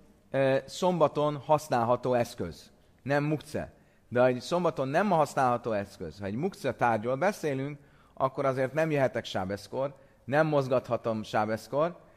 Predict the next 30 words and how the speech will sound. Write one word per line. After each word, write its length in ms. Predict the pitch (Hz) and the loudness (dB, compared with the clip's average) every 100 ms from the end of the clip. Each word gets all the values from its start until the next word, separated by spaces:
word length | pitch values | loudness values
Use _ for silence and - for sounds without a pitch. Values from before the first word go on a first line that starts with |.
| _ | _
és 160 | - - | -12 -2
ezért, 680 | - 302 175 165 160 - - - | 2 2 2 0 0 -4 -16 -6
ö, 680 | 151 147 147 143 143 139 139 - - _ - | -2 0 0 0 0 0 -4 -8 -18 _ -8
ö, 280 | 139 135 | -4 -2
az 200 | 135 135 | 0 -2
nem 180 | 139 147 | -2 -4
is 120 | 131 | -4
tartja 320 | - 131 123 123 | 0 0 0 -6
fönt 240 | 123 110 | -6 -4
a 60 | 104 | -4
birtokjogot. 640 | 101 95 82 - 82 - | -4 -6 -8 -8 -10 -4
Táni 240 | 135 131 | -4 -2
nem, 200 | 120 104 | -4 -4
hachi, 380 | 95 156 156 127 | 0 0 -2 -6
és, 260 | 135 139 - 113 104 - | -6 -6 -8 -8 -10 -8
ö, 220 | 110 101 92 - _ _ - | -4 -4 -6 -16 _ _ -10
a 120 | 85 | -8
sosis, 460 | - 156 - 101 - - _ _ _ - | -2 -2 -2 -10 -14 -20 _ _ _ -2
koldovas, 460 | 139 143 113 98 | 2 2 0 -4
én 200 | 104 120 | -6 -8
tudom, 180 | 120 131 | -6 -8
sábesz, 420 | 139 185 160 139 | 0 2 2 0
én 140 | 117 95 | -8 -6
őszer, 560 | 127 175 - 139 127 - - - - _ - | -4 -4 -4 -4 -4 -10 -20 -20 -20 _ -8
ö, 280 | 107 104 101 | -4 -2 -2
ugyanígy, 420 | 123 113 120 120 | -2 -2 -2 -4
hogyha 220 | 120 110 | -8 -6
vannak 420 | 113 117 107 95 | -2 -2 -2 -4
nagy 240 | 117 127 117 | -2 -2 0
darab 340 | 113 98 87 | 0 0 -4